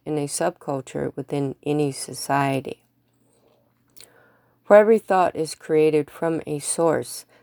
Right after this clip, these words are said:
That source is the root of where a thought took on an energy of life. The simple questions are formulated from root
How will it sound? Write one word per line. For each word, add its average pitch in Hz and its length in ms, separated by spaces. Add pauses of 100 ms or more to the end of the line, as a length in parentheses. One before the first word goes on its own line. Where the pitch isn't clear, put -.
(160)
That 180 240
source 170 600 (120)
is 151 240
the 156 100
root 165 380
of 151 180
where 160 400 (200)
a 147 160
thought 156 340 (100)
took - 300
on 160 440 (440)
an 170 160
energy 151 480
of 139 200
life. 156 360 (1500)
The 143 140
simple 196 440
questions 156 680
are 143 140
formulated 147 840 (380)
from 208 360
root 170 300